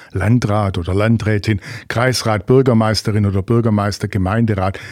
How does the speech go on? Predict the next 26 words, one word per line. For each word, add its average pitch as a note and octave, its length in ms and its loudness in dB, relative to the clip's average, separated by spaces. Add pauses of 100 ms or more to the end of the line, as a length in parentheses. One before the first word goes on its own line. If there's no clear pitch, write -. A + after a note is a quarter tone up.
(140)
Es A2+ 160 0
gibt - 200 0
so C#3 160 4
viel D#3+ 300 0
zu G#2+ 200 -2
wählen G#2 340 0 (340)
und A2+ 140 0
entsprechend A#2 560 -2
viele B2+ 240 0
Kandidatinnen G#2+ 880 -2
und G#2+ 100 -2
Kandidaten. G#2+ 760 -4 (300)
Namen, F2+ 520 -4
Gesichter G#2+ 480 -6 (420)
und F2 220 -2
manchmal C3 360 0
dazu C3 320 2
ein B2 160 2
kurzer G2 300 -2
Slogan. G#2+ 540 -4 (380)
Farblich A2+ 600 -2
sind G2+ 180 -2
manche A2+ 280 0
Plakate G#2 580 -4
einzelner A#2+ 400 -2
Parteien G2+ 500 -4